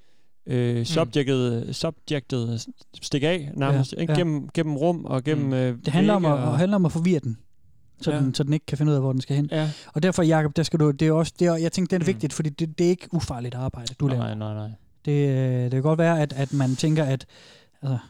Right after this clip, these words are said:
Speaker 2: nu er vi allerede over i nogle stereotyper med den hemmelige agent og arkivaren, ikke? Men
Speaker 1: Mm.
Speaker 2: det er ikke tilfældet.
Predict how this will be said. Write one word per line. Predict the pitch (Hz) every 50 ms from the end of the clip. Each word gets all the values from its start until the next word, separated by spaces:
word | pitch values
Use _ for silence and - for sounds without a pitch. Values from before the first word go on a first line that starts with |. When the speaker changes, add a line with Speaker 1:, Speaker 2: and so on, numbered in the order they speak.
| - -
Speaker 2:
nu | 147 143 143
er | 139
vi | 135 131 127 120 123 123
allerede | 131 139 143 139 139 139
over | 139 135 143 147
i | 147 135
nogle | 135 127 123 123
stereotyper | - - 135 123 - - 160 147 139
med | 131 123 120 117 117 117 117 117
den | 131 123
hemmelige | 135 147 156 151 131 -
agent | 160 165 165 143
og | 139 127 123 120 120 120
arkivaren, | 123 - - 139 147 147 139 120 123
ikke? | 127 131 - 139
Men | 127
Speaker 1:
Mm. | 135
Speaker 2:
det | 147 151
er | 156
ikke | 165 165 - -
tilfældet. | - 165 151 151 - 139 120 113 123